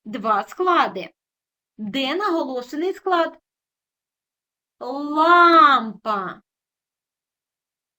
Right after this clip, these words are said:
Правильно, на першому складі. Давай розглянемо слово лось. Л. Приголосний твердий. О, о, о.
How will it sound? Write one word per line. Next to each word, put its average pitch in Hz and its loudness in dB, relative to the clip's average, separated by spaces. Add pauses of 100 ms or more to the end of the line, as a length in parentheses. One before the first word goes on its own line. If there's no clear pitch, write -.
(220)
Правильно, 311 0
на 277 -4
першому 330 -6
складі. 185 -10 (500)
Давай 190 -6
розглянемо 277 -6
слово 311 -4
лось. 359 -2 (1300)
Л. 339 0 (520)
Приголосний 262 -8
твердий. 269 -6 (440)
О, 359 -2
о, 269 -4
о. 285 -20